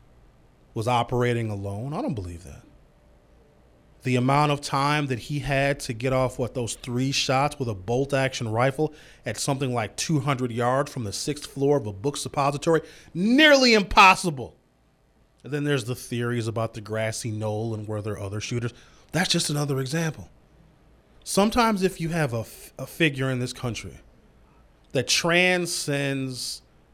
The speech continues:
everything, the status quo in particular, because there's a way in which we do things in this country,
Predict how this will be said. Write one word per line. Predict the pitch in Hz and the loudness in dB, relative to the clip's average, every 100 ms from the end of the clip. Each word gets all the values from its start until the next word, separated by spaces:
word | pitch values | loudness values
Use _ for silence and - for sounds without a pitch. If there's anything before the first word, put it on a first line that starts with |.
| _ _ _ _ _ _ _ _ _ _ - - | _ _ _ _ _ _ _ _ _ _ -10 2
everything, | 165 127 107 107 90 - _ _ _ _ _ 123 | 2 2 -2 -6 -10 -12 _ _ _ _ _ -8
the | 127 | -4
status | - 151 147 135 | 0 2 4 2
quo | - 156 143 | 2 4 4
in | 131 | 4
particular, | - 120 - - - 90 | -2 -6 -6 -10 -10 -12
because | 117 - 143 | -12 -6 2
there's | 226 262 | 4 6
a | |
way | 190 180 233 | 4 4 4
in | 208 | 2
which | 202 - | 0 0
we | 175 | -2
do | 170 175 | -2 -2
things | 165 139 | -2 -4
in | 131 | -4
this | 131 | -6
country, | - 143 131 | -4 -2 -2